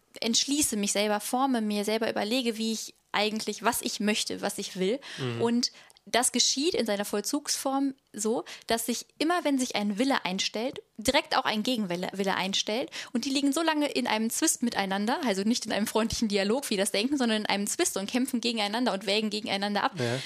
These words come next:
Speaker 1: ähm, bis ich mich entschließe. Und dieser Entschluss ist für Arendt, das ist sehr interessant, immer eine Handlung,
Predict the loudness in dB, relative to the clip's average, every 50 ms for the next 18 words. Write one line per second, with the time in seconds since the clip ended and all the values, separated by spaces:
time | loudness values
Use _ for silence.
0 | -6 -2 0 2 2 2 2 0 -2 -8 -20 -20 _ _ _ _ _ _ _ _
1 | _ _ _ -4 0 2 2 2 2 0 0 0 0 2 2 2 2 2 2 2
2 | 2 2 2 0 2 0 2 0 0 0 0 0 0 0 0 2 2 2 2 2
3 | 2 0 0 2 2 2 2 0 0 -2 -2 -2 -2 0 0 0 2 0 0 0
4 | -2 -4 -4 -2 -2 -2 -2 -2 -2 -4 -4 -4 -4 -4 -2 2 2 4 4 4
5 | 2 0 0 2 4 4 4 4 2 0 -2 -4 -6 -8